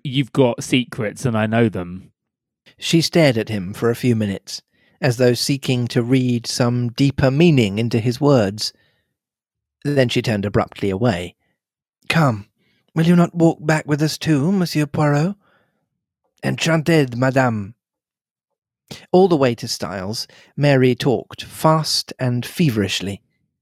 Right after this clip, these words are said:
Speaker 2: It struck me that in some way she was nervous of Poirot's eyes.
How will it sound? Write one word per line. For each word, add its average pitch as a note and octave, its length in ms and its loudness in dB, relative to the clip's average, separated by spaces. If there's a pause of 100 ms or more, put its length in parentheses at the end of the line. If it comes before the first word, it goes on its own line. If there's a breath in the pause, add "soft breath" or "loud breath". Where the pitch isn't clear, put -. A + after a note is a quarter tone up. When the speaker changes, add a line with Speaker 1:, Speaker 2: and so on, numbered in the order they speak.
(400)
Speaker 2:
It D#3 160 -2
struck - 320 2
me C#3+ 160 4
that C#3+ 160 2
in D3 120 0
some F#3 280 2
way G#2+ 360 0 (500 soft breath)
she G3 200 -4
was E3 240 2
nervous C3 600 2
of A2 220 -6
Poirot's G#2 460 -2
eyes. G2 420 -6